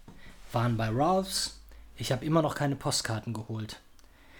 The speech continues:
Leider hab ich's mir mit dem Skript versaut. Ich hab versucht, es zu verfeinern und alles wirkte plötzlich kacke.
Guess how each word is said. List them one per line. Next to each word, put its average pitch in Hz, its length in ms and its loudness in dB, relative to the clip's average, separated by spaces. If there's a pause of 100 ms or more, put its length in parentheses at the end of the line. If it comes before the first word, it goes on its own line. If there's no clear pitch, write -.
(280)
Leider 185 220 12
hab 196 120 10
ich's 190 140 6
mir 190 220 10
mit 185 120 8
dem 175 120 4
Skript - 400 0
versaut. 117 480 0
Ich - 120 -8
hab 175 140 -2
versucht, 175 380 2
es 165 100 -4
zu 160 120 -4
verfeinern 165 680 0
und 147 220 -4
alles 147 340 -2
wirkte 131 320 0
plötzlich 120 640 -4
kacke. 110 420 -2